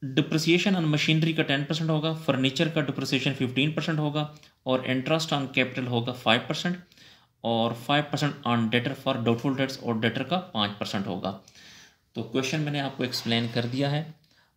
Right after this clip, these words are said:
तो अब हम सॉल्यूशन की तरफ चलते हैं।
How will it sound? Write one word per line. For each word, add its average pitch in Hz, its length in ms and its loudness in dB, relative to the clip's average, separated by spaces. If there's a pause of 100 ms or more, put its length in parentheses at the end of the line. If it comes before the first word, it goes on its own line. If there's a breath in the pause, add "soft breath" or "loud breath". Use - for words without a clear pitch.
(100)
तो 110 380 -2
अब 123 160 2
हम 123 480 0
सॉल्यूशन 117 440 0
की 135 120 -4
तरफ 131 200 -4
चलते 127 300 -4
हैं। 147 200 -4